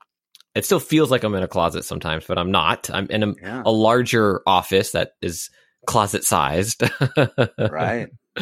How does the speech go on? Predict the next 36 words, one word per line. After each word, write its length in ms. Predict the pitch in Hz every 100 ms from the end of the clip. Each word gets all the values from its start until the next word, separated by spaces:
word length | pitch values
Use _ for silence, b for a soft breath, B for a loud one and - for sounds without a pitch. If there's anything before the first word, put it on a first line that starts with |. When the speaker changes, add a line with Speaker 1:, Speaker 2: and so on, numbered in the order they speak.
| 135 147 143 123 B _
Speaker 1:
Uh, 960 | 104 98 95 95 90 90 87 87 87 87
Speaker 2:
Congratulations 640 | 87 170 165 160 190 180 156
on 80 |
that 160 | 151 143
larger 300 | 143 147 147
office 280 | 135 156 139
closet 340 | - 170 143
size. 420 | - 76 73 71 -
Speaker 1:
<laughs> 40 |
Thank 360 | - - 165 143
you. 140 | 92
You 140 | - 127
know, 280 | 110 - 110
Speaker 2:
Hmm. 100 | 135 -
Speaker 1:
some 120 | - 233
people 200 | 254 175
have 160 | 165
walk-in 380 | 135 135 131 120
closets. 640 | - 107 90 85 69 - - B B _
I 100 | 139
have 280 | 160 170 135 - b b
squeeze-in 540 | - - 151 131 131
offices. 800 | - 90 - 80 82 - - -
<laughs> 640 | 135 - - 135 147 127 - -
Speaker 2:
<laughs> 1200 | 160 202 - 151 147 - - - _ _ _ -
Amazing. 880 | 107 107 101 92 82 82 82 80 - _ _ _
Speaker 1:
Uh, 40 | 113 120 113 110 110 107 107
Speaker 2:
Um, 60 | -
Speaker 1:
and 100 | 135
I 40 |
can't 200 | 175 220
wait 160 | 202 -
for 60 |
twenty 240 | - 196 180
twenty 340 | 202 214 180
because, 840 | 104 117 139 151 120 113 185 185